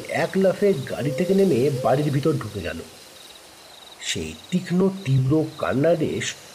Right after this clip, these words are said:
আমার কানে বাজছে, আর কান্নার সুরের সঙ্গে তাল মিলিয়ে আমার হৃৎপিণ্ডটা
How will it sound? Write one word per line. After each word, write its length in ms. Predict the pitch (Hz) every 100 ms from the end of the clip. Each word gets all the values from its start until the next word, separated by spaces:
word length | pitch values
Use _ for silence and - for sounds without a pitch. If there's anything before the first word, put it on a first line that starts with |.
| -
আমার 280 | - 170 190
কানে 280 | 180 180 185
বাজছে, 440 | 165 98 87 - - - - - - 427 480 523 523 494 196
আর 260 | 170 113 151 175 -
কান্নার 380 | 131 175 190
সুরের 380 | 185 - 123 147 -
সঙ্গে 240 | 180 185 185
তাল 180 | 120 127
মিলিয়ে 420 | 165 180 180 143 110 123
আমার 260 | 104 107 98
হৃৎপিণ্ডটা 800 | 90 135 - - 170 170 165